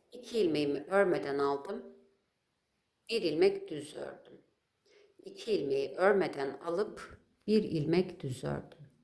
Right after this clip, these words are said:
İki ilmeğimi örmeden aldım. Bir ilmek düz ördüm. İki ilmeğimi örmeden aldım. Bir ilmek düz örüp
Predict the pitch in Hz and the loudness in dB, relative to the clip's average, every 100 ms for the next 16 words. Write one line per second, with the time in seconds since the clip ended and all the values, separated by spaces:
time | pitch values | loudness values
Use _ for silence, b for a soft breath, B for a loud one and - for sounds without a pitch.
0 | b b b b b _ _ _ _ - | b b b b b _ _ _ _ -8
1 | 190 226 202 156 139 139 143 165 190 196 | 0 4 6 6 4 2 4 6 8 6
2 | 196 190 190 190 185 196 220 - - _ | 6 6 6 6 4 2 0 -2 -12 _
3 | _ 202 170 147 143 135 - - 170 170 | _ 0 2 2 2 0 -2 -4 -2 2
4 | 160 151 147 170 185 196 - - _ _ | 4 4 2 0 0 -2 -8 -20 _ _
5 | _ _ _ _ _ _ _ _ - 190 | _ _ _ _ _ _ _ _ 0 0
6 | - 220 156 143 143 - 196 185 151 147 | 8 8 8 6 4 6 6 6 4 2
7 | 143 143 143 202 254 B B B B B | 2 2 2 -2 -4 B B B B B
8 | - 226 165 147 143 - - 190 165 151 | 0 4 4 4 2 0 2 2 6 4
9 | 143 190 - - | 4 2 0 -12